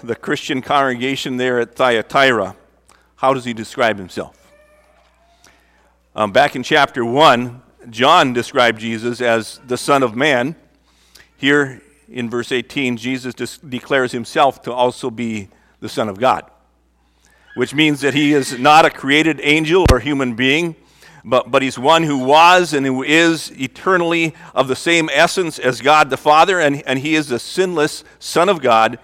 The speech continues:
who took on human flesh and who went to the cross to die in the place of sinners in order that they'd have forgiveness of their sins. A-, and he is also then has earned the right to be both the judge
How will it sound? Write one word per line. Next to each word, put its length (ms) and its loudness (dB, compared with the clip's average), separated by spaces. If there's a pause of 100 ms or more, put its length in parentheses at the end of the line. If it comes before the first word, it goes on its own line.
(440)
who 100 -2
took 280 -2
on 160 4
human 280 -6
flesh 440 0
and 100 -4
who 80 -2
went 260 -2
to 60 -14
the 100 -4
cross 480 -2
to 120 -6
die 500 2 (260)
in 80 -10
the 60 -6
place 300 0
of 100 -10
sinners 380 -4
in 80 -6
order 180 0
that 80 -10
they'd 180 -2
have 200 0
forgiveness 480 -6
of 80 -8
their 120 -6
sins. 580 -10 (600)
A-, 160 0
and 140 -2
he 100 0
is 180 -2 (600)
also 440 2
then 200 0
has 240 0
earned 260 0
the 60 0
right 460 2 (440)
to 100 -10
be 120 -2
both 340 0
the 100 -2
judge 640 -2